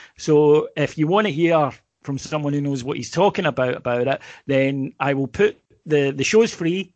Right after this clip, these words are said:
Uh, you don't need to be a subscriber to listen to it, but I'll put the description, uh, in the show's description today. I'll put the link to the show. If you just click that, and you'll be able to get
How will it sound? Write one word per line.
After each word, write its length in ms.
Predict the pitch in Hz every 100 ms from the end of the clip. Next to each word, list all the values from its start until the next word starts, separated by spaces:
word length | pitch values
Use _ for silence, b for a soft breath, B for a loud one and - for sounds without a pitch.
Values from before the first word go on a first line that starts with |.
| -
Uh, 220 | 131 131
you 180 | 131 127
don't 200 | 156 170
need 180 | 160
to 60 | 160
be 80 | 151
a 40 |
subscriber 440 | 147 139 143 139 135
to 160 | 139
listen 280 | 127 - 135
to 180 | - 147
it, 100 | 156 B B -
but 100 | 147
I'll 160 | 135
put 220 | - 202
the 60 | -
description, 880 | 151 - 151 160 - - 156 151 -
uh, 140 | 151 -
in 160 | 170 175
the 80 |
show's 260 | 160 175 147
description 460 | 147 - 135 - 143
today. 160 | 127
I'll 100 | 135
put 220 | 131 135
the 80 | 143
link 300 | 135 185 226
to 120 | -
the 80 | 151
show. 220 | - 165
If 120 | 156 143
you 60 |
just 220 | 131 -
click 300 | - 175 -
that, 320 | 156 143 143 B B -
and 640 | 139 139 135 139 135 120 -
you'll 180 | 139 135
be 120 | 139
able 160 | 135 127
to 100 | 135
get 520 | 123 131 131 135 -